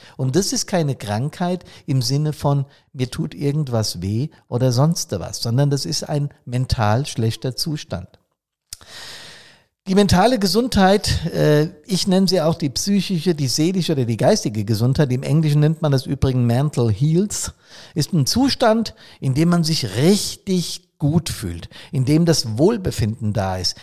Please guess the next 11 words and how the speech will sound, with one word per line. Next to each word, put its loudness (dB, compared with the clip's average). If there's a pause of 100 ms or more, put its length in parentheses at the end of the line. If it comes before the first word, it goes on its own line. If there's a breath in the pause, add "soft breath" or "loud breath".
in 0
dem 4
wir 2
Menschen 0
unsere 0
Fähigkeiten 0 (200 loud breath)
voll 2
ausschöpfen 0
können, 0 (240 loud breath)
die 2
normalen 4